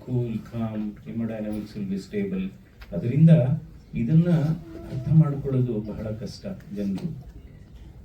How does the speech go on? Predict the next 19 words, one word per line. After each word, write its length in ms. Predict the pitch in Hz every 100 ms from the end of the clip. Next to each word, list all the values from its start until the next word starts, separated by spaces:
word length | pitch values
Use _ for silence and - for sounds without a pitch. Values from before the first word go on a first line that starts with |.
| - - 127
ಇವಾಗ 240 | 127 123
ನಾವು 680 | 107 101 101 147 180 170 120
ಮನೆಯಲ್ಲಿ 600 | 123 120 160 165 165 170
ಪೂಜೆ 400 | 135 139 139 131
ಮಾಡ್ತೀವೋ 460 | 127 127 127 127
ಇಲ್ವೋ 260 | 113 110 104
ಗೊತ್ತಿಲ್ಲ, 500 | 101 104 90 80 - - - - - - -
ಆದ್ರೆ 520 | 107 113 110 110 104 -
ಈ 180 | 120 165
ರೀತಿಯ 380 | 175 180 190 170
ಆಪರೇಷನ್ 840 | 151 127 123 123 - 117 113 110
ಮಾಡತಕ್ಕಂಥ 680 | 107 107 104 113 117 107 101
ಸಂದರ್ಭದಲ್ಲಿ 920 | 98 101 98 - 95 101 104 104 95 - - - -
ಮನಸ್ಸಲ್ಲೇ 680 | 95 101 120 127 - 127 135 135 - - - - - -
ಪೂಜೆ 240 | 202 202
ಮಾಡ್ಕೊಂಡು, 440 | 190 170 - - - - - - - - - - - -
ಈ 40 | 120
ರೋಗಿಗೆ 680 | 127 123 123 123 117 113
ಚೆನ್ನಾಗಾಗ್ಲಿ. 600 | 117 110 107 107 98 101